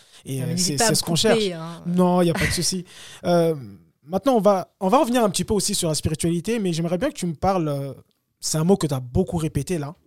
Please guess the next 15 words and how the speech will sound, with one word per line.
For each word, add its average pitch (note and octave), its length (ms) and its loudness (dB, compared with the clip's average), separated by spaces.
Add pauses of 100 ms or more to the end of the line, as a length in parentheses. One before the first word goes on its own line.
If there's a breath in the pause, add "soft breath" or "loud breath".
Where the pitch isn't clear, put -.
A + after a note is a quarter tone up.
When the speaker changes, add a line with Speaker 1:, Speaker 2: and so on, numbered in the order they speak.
(120)
Speaker 1:
dans B2+ 140 -10
le B2 60 -6
Speaker 2:
Mm. - 40 -18
Speaker 1:
podcast, D#3 380 -4
c'est - 80 -4
vraiment E3 220 -2
le C#3+ 100 -4
leadership. C#3 560 -8 (240)
Pour F#3 100 -8
Speaker 2:
Ouais. C#3 60 -4
Speaker 1:
toi, F#3 160 -2
c'est - 160 -4
quoi - 180 -6
le A#2 80 -8
leadership ? G#2+ 400 -16